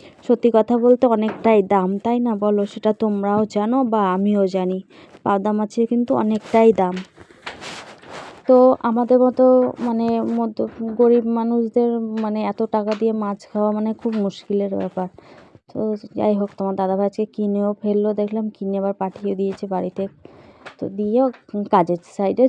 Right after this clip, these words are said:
চলে গেছে। আর হচ্ছে ছেলে মেয়েও সবাই উঠে পড়েছে। তো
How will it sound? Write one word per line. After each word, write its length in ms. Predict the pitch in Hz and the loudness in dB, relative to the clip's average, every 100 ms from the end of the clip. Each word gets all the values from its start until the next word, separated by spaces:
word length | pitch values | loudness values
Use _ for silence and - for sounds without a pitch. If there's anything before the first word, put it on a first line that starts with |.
| 254 | 4
চলে 200 | 202 175 | 2 2
গেছে। 260 | 180 180 180 175 - _ - _ _ _ _ _ _ _ _ _ _ _ _ - - - 202 | -4 -6 -6 -8 -12 _ -20 _ _ _ _ _ _ _ _ _ _ _ _ -12 -12 -10 -8
আর 100 | 202 190 | -6 -4
হচ্ছে 220 | 196 - 240 - | -4 -4 -6 -2
ছেলে 240 | 226 208 208 | -2 0 -2
মেয়েও 220 | 208 214 214 | -2 -4 -4
সবাই 220 | 208 190 196 | -4 0 -2
উঠে 160 | 196 202 190 | 0 -4 -2
পড়েছে। 380 | 190 190 190 208 247 _ _ _ _ _ | -2 -4 -4 -8 -8 _ _ _ _ _
তো 80 | _ | _